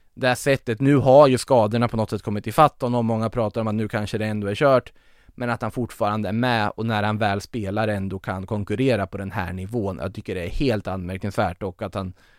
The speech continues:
hans comeback ledde till Milans, liksom,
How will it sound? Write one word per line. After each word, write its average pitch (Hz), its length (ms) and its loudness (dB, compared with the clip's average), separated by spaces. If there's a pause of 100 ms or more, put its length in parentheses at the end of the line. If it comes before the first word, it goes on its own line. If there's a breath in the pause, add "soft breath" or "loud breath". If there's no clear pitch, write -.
(360 soft breath)
hans 127 240 -2
comeback 123 420 2
ledde 123 280 0
till 110 260 -4
Milans, 110 580 0
liksom, 98 300 -6